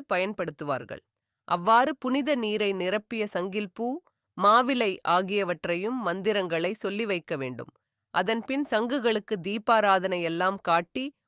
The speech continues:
ஒரு தட்டில் எடுத்து வந்து சிவனாருக்கு ஒவ்வொன்றாக அபிஷேகம் செய்வார்கள். இப்போதும் மந்திரத்தை உச்சாடனம் செய்து கொண்டேதான் அபிஷேகம் செய்வார்கள்.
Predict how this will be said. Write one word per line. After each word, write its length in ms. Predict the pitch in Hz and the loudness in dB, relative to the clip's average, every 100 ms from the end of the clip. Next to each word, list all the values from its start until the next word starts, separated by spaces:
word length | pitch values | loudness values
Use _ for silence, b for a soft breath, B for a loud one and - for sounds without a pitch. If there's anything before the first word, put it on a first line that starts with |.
| - | -4
ஒரு 180 | 208 208 | -2 0
தட்டில் 460 | - 208 - 330 285 | 0 -2 0 -2 0
எடுத்து 360 | 202 202 - 208 | 0 -2 -2 -2
வந்து 240 | 190 214 | -2 -4
சிவனாருக்கு 640 | - 185 208 190 165 - 175 | -4 -2 0 0 -2 -6 -6
ஒவ்வொன்றாக 720 | 151 147 165 208 196 196 190 233 247 - _ _ | -4 -2 -2 0 2 4 4 0 -4 -6 _ _
அபிஷேகம் 600 | 180 185 285 311 247 196 | -4 -2 0 0 0 -2
செய்வார்கள். 580 | 190 151 143 131 127 101 _ _ _ _ | -2 -4 -2 -4 -6 -12 _ _ _ _
இப்போதும் 580 | 180 175 240 233 285 294 - | -12 0 4 4 2 -4 -8
மந்திரத்தை 600 | - 175 214 254 226 202 175 | -4 -4 2 2 2 -2 -2
உச்சாடனம் 720 | 165 - 269 254 247 226 202 | -4 -2 2 4 4 0 -2
செய்து 300 | 185 175 175 | -4 -4 -2
கொண்டேதான் 640 | 180 165 160 160 180 233 - _ | -2 -2 0 0 0 -2 -4 _
அபிஷேகம் 600 | - 185 285 311 240 190 | -4 0 0 0 0 0
செய்வார்கள். 600 | 180 160 147 139 123 120 | -2 -4 -2 -2 -4 -10